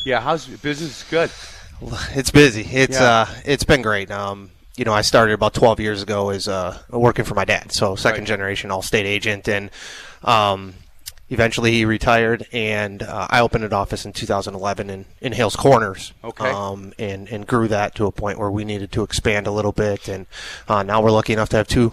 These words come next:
Speaker 2: locations to serve our customers.
Speaker 1: Well,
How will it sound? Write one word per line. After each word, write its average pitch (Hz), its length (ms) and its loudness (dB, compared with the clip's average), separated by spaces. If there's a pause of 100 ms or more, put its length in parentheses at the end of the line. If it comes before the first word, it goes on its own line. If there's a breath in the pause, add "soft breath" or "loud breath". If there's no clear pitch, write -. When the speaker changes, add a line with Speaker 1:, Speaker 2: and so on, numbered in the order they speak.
(120)
Speaker 2:
locations 117 640 2
to 120 80 -4
serve 117 220 0
our 107 80 0
customers. 107 500 -6 (260 soft breath)
Speaker 1:
Well, 139 260 0